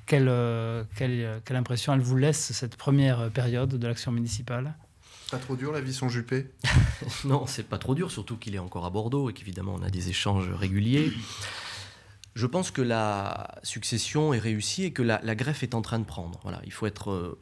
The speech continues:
Speaker 3: très prudent, surtout dans ma position évidemment, mais ce que j'observe, c'est que, euh, euh, Nicolas Florian, euh, d'abord a fait l'unité autour de lui, dans l'équipe municipale, euh, dans les partenaires de la mairie, tous les gens avec qui on travaille, c'était pas si évident que ça.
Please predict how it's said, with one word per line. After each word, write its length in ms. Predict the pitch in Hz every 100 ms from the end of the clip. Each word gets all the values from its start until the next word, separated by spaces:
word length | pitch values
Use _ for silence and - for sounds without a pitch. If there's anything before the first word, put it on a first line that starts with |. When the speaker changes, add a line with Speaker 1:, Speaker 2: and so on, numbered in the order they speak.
| -
Speaker 3:
très 160 | -
prudent, 460 | 98 - 127 170 160
surtout 260 | - 104 110
dans 100 | 90
ma 120 | 85
position 420 | 95 101 - 131
évidemment, 400 | 113 107 139 156
mais 140 | 113 95 - - - -
ce 60 | -
que 80 |
j'observe, 460 | 110 117 - 170 156
c'est 160 | - 101
que, 140 | 127
euh, 340 | 139 123 98 92 95 - - -
euh, 180 | 87 -
Nicolas 360 | 101 110 110 107
Florian, 720 | - 107 101 107 127 147 123
euh, 160 | 98 92 - - -
d'abord 220 | 101 113
a 40 | 104
fait 120 | 104
l'unité 360 | 104 110 98
autour 260 | 113 104 110
de 60 | 131
lui, 220 | 175 220 - -
dans 80 | 95
l'équipe 300 | 90 - -
municipale, 680 | 98 92 - 156 180 202 156
euh, 200 | 113 101
dans 100 | 95
les 100 | 95
partenaires 460 | 101 - 98 107
de 80 | 95
la 100 | 92
mairie, 340 | 95 107 170
tous 120 | 175 101
les 80 |
gens 140 | 95 107
avec 140 | 87
qui 80 | 92
on 60 | 85
travaille, 360 | - 147 175
c'était 200 | - -
pas 320 | - 95 90 95
si 180 | - -
évident 300 | 85 87 98
que 60 | 101
ça. 280 | 147 180